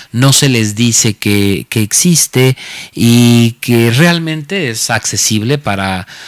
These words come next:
para cualquier persona que sepa cómo buscarlo o administrativamente, eh, puede lograrlo. Tiene que ser masón y luego tiene que entrar a la paramasónica, del cual, de la cual vamos a hablar la próxima semana.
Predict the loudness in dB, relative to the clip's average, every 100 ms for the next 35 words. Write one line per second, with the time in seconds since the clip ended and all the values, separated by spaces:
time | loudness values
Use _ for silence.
0 | -20 -6 -2 0 2 0 -2 -4 -8 -10
1 | -4 -4 0 -2 0 -2 0 -2 -2 -2
2 | -4 -4 -6 0 0 0 -2 -4 0 0
3 | -2 -4 -4 -2 2 2 2 0 -2 -2
4 | -4 -4 -4 -2 -2 0 -2 -2 -2 -2
5 | -4 -20 -18 -12 -12 -10 -2 0 2 2
6 | -2 -2 0 2 2 2 0 0 2 0
7 | -2 _ -2 0 0 -2 -2 -2 -2 0
8 | 0 0 -2 _ -20 _ -20 -20 -8 0
9 | 2 2 0 0 0 0 -4 -2 -2 -2
10 | -4 -6 -4 -6 -6 -6 -6 -4 -2 0
11 | 2 2 0 0 -2 -4 _ -20 -16 -2
12 | 0 2 2 2 0 -4 -8 -4 -2 -2
13 | -2 2 2 0 -2 0 0 0 0 -2
14 | 0 0 2 0 0 -4 -2 -2 0 0
15 | 2 2 4 4 0